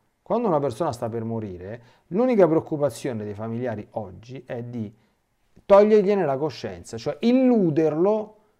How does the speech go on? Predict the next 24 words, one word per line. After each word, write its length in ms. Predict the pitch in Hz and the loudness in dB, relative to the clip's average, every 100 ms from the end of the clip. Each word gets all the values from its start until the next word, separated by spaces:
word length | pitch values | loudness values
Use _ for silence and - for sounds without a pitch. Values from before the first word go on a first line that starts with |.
| _ | _
che 160 | - 196 | -2 2
non, 280 | 220 226 220 | 2 2 2
che, 180 | 226 214 | 2 0
che 100 | 208 | -2
siamo 240 | 214 220 | -2 -2
to-, 260 | 220 214 - - | -2 -4 -6 -4
ma 120 | 180 | -2
che, 160 | 180 196 - _ | 0 -2 -8 _
ma 100 | 175 | -4
che, 240 | 170 220 - | -2 -2 2
che 140 | 247 | 2
mo-, 320 | 233 208 196 | 6 8 8
ma 100 | 190 | 8
non 300 | 226 226 240 | 2 2 2
è 60 | 233 | 2
niente, 580 | 202 208 220 202 156 185 | 2 6 8 6 4 0
non 120 | 196 | 0
ti 120 | 185 | 0
preoccupare, 680 | 175 170 160 151 170 165 156 | 0 -2 0 4 6 6 4
dopo 200 | 170 156 | 4 4
vedrai 260 | 156 170 | 4 4
che 60 | 156 | 2
stai 200 | - 143 | 0 -4
meglio. 480 | 113 95 87 78 | -4 -10 -12 -16